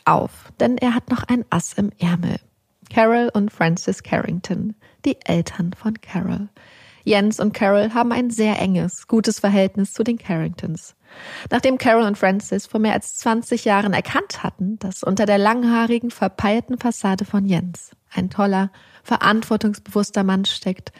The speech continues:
der ihre Tochter über alles liebt, hatten sie ihn mit offenen Armen in der Familie Carrington aufgenommen. Die Carringtons sind wohlhabend, seit Jahrzehnten erfolgreich im kalifornischen Immobiliengeschäft aktiv.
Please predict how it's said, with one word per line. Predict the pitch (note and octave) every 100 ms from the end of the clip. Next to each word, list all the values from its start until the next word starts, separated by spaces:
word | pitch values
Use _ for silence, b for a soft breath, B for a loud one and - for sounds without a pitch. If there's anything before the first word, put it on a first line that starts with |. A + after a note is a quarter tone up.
| B B -
der |
ihre | A#3+ B3
Tochter | C4+ C4 - A#3
über | - A#3+ A#3+
alles | G#3 A3 G#3+ -
liebt, | G3 G#3 - - B B B
hatten | B3 B3
sie | A#3+
ihn | A3 B3
mit | - -
offenen | G3+ - G#3
Armen | F#3+ E3+ E3+ F#3+
in | F#3+
der | F#3+
Familie | - F#3 E3+ F#3
Carrington | G3+ - E3+ F3 F3 G3+ F3+
aufgenommen. | E3 - - D#3+ D3+ E3 F3 _ B B B B B B B
Die | D4
Carringtons | E4+ E4+ E4 D#4+ D#4+ - -
sind | - E4+ -
wohlhabend, | F#3 D#3 D#3+ A2+ - -
seit | - A#3
Jahrzehnten | C4 A3+ C4 B3+ B3+
erfolgreich | A#3 A3+ G#3+ G#3 - F#3 G3
im | F#3+
kalifornischen | - G3 G3 F#3+ F#3+ -
Immobiliengeschäft | G3 G3+ G#3 A3 A3+ A3 - A3 -
aktiv. | G3+ - A#3 C4